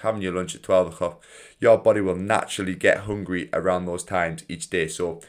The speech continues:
getting used to fasting, you almost have to teach your body and get used to missing that breakfast out and having your, your first meal, so your breakfast, breakfast,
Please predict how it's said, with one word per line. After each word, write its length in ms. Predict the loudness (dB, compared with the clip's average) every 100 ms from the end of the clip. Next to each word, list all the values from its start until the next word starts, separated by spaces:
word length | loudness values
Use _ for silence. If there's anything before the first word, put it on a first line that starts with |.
| _ _ _ 2
getting 240 | 4 4
used 140 | 2 -4
to 60 |
fasting, 540 | 2 2 2 0 -6 -6 _ _ _ _ _ _ -16
you 140 | -2 2
almost 240 | 2 0
have 160 | -4 -4
to 80 |
teach 440 | -10 -10 -10 -8 0
your 120 | 0
body 480 | 2 0 2 -2 -6 _ _
and 120 | -6
get 180 | -4 -4
used 480 | -6 -10 -8 -8 0
to 260 | 2 2 -2 _ _
missing 300 | -6 -6 -4
that 220 | -4 0
breakfast 420 | 0 0 -4 -4
out 260 | -2 -2 -4
and 80 | -12
having 520 | -4 -4 -2 -6 -10 _
your, 400 | -2 0 -2 -4 _
your 100 | -10
first 380 | 0 0 2 -4
meal, 300 | -2 -4 -4
so 140 | -8
your 80 | -8
breakfast, 560 | -2 -2 0 -6 -6 -4
breakfast, 680 | -2 -2 -2 0 0 -6